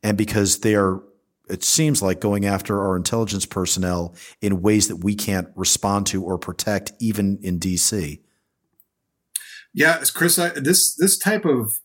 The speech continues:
Speaker 2: capability is nothing new. I, I'm, I'm sure all three of us remember several years back, the United States was experimenting with these types of weapons as crowd control, uh, microwaving people, uh, and it causes, um,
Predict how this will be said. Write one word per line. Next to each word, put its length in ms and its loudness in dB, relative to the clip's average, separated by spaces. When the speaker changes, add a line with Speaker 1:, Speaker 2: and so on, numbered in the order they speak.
Speaker 2:
capability 600 4
is 120 2
nothing 380 2
new. 380 2
I, 180 0
I'm, 220 -6
I'm 100 -4
sure 300 2
all 80 2
three 220 2
of 60 4
us 180 2
remember 320 0
several 340 -2
years 220 -4
back, 380 -2
the 80 2
United 220 4
States 340 2
was 100 0
experimenting 800 2
with 220 -4
these 280 2
types 300 -2
of 80 -2
weapons 420 -2
as 300 0
crowd 400 -4
control, 560 -6
uh, 120 0
microwaving 760 4
people, 420 2
uh, 200 0
and 280 0
it 100 0
causes, 720 0
um, 320 -6